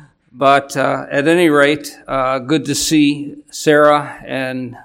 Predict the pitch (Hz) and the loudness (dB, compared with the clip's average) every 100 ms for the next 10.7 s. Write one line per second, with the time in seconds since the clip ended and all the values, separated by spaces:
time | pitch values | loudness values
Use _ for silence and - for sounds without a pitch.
0 | _ _ _ _ _ 135 135 - 131 143 | _ _ _ _ _ -6 -6 -4 -2 0
1 | 135 123 127 123 - 131 - 139 127 135 | 0 0 -6 -6 -8 -10 -4 -4 -4 -2
2 | 127 127 139 - 123 120 120 123 147 143 | -4 -4 -12 -12 -10 -8 -8 -2 -2 -2
3 | - 131 - 151 143 143 139 139 131 - | -4 -6 -6 -4 -2 -2 -4 -4 -6 -6
4 | 151 151 135 127 127 131 151 151 - 127 | -2 -2 -2 -6 -4 0 0 0 -4 -6
5 | 143 - - _ _ - 127 139 131 123 | -6 -10 -14 _ _ -14 -10 -6 -6 -6
6 | 135 110 160 151 131 135 - _ _ _ | -10 -10 -6 -4 -6 -10 -16 _ _ _
7 | _ _ _ - 135 131 127 - 165 127 | _ _ _ -8 -4 -4 -6 -6 -6 -4
8 | 139 131 131 135 131 131 131 131 127 135 | -6 -6 -8 -8 -8 -6 -6 -6 -4 -2
9 | 135 139 139 135 127 - - 151 143 143 | 2 2 2 -2 -6 -8 -4 -2 0 -2
10 | 139 131 123 123 127 110 | -2 -2 -2 -4 -4 -8